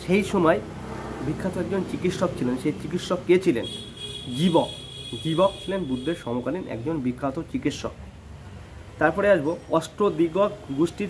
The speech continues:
পৃষ্ঠপোষক কে ছিলেন? কৃষ্ণদেব রায়ের নাম তোমরা শুনেছ, তিনি কিন্তু অষ্টদিগক, আহ, গোষ্ঠীর পৃষ্ঠপোষক ছিলেন। কোন ঐতিহাসিক মুঘল ইতিহাসে নিয়ে বিশদ আলোচনা করেছেন?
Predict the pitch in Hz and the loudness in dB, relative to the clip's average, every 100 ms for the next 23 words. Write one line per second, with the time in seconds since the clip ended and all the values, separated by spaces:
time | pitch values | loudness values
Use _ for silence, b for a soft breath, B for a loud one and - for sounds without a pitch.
0 | - 175 - 180 180 196 196 180 175 180 | -4 -6 -4 -6 -2 -2 2 2 4 2
1 | 131 - - - - - - - 160 - | 2 -2 -8 -12 -12 -14 -14 -6 -4 0
2 | 202 190 180 165 165 180 151 160 165 170 | 2 2 4 8 8 8 4 4 2 0
3 | 165 135 147 156 202 - - 131 151 170 | 0 0 0 -2 -8 -12 -6 -2 0 -2
4 | 165 - 139 - - 175 98 131 135 160 | -4 -2 -2 -2 0 0 0 0 4 6
5 | 196 - - - - - - - 131 131 | 4 0 -8 -8 -10 -10 -10 -4 0 2
6 | 143 - 175 156 151 160 156 165 - - | 0 0 0 0 0 -2 0 0 0 -2
7 | 101 - - - - - - - - - | -4 -6 -12 -14 -14 -12 -12 -14 -14 -12
8 | - 208 226 220 214 214 226 196 160 170 | 6 8 8 6 4 2 0 0 2 4
9 | 208 190 185 196 196 196 185 185 175 143 | 2 2 0 0 0 -2 0 0 0 0
10 | 180 196 165 156 160 151 143 139 | 0 2 4 4 2 2 2 2